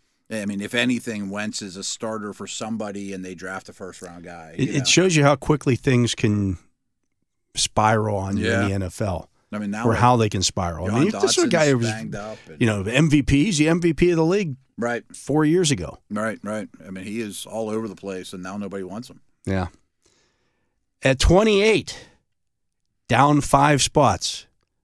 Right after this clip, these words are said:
Speaker 2: the one, two, and one Indianapolis Colts. I completely agree with that one.
Speaker 1: They are much worse than the Steelers.
Speaker 2: Yes.
Speaker 1: Uh, their offense is
Speaker 2: Hideous.
Speaker 1: worse.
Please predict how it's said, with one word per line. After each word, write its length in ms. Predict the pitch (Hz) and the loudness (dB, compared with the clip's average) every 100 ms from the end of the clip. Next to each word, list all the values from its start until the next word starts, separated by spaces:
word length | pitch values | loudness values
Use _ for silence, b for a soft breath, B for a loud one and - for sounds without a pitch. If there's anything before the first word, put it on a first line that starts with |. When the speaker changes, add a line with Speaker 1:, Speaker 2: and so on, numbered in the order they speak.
| - | 0
Speaker 2:
the 100 | 117 | 4
one, 260 | 117 127 127 | 6 6 6
two, 220 | 143 131 | 4 4
and 160 | 123 | 4
one 180 | 110 113 | 4 4
Indianapolis 640 | 110 110 110 101 104 101 - | 4 2 2 0 -2 -2 -4
Colts. 360 | - 92 - - | -2 -2 -2 -6
I 100 | 101 | -10
completely 680 | - 104 - 196 202 131 113 | -8 -10 -8 -4 -4 0 -2
agree 260 | 104 110 | 0 -2
with 120 | 98 87 | -2 -2
that 200 | 92 - | -4 -6
one. 140 | 82 _ _ _ | -16 _ _ _
Speaker 1:
They 220 | 95 120 | -8 -6
are 100 | 110 | -4
much 320 | 101 113 - | -4 -6 -6
worse 260 | 95 85 - | -14 -16 -18
than 100 | 76 | -20
the 100 | 73 | -20
Steelers. 360 | - 76 64 _ _ - | -20 -20 -20 _ _ -8
Speaker 2:
Yes. 340 | 78 - 90 | -8 -8 -12
Speaker 1:
Uh, 100 | 92 | -12
their 220 | 107 104 | -10 -6
offense 420 | 107 127 143 127 | -6 -6 -6 -6
is 100 | 127 | -8
Speaker 2:
Hideous. 500 | 110 196 147 95 - | 0 2 2 0 -2
Speaker 1:
worse. 60 | - | -4